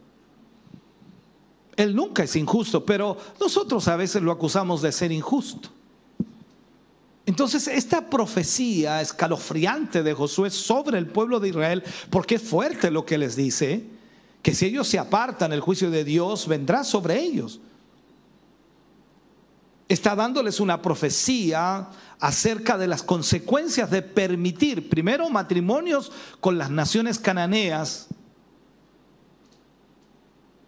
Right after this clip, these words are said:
cuya situación se cumplió tiempo después, lamentablemente.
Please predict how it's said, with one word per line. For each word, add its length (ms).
cuya 480
situación 680
se 160
cumplió 480
tiempo 360
después, 460
lamentablemente. 1000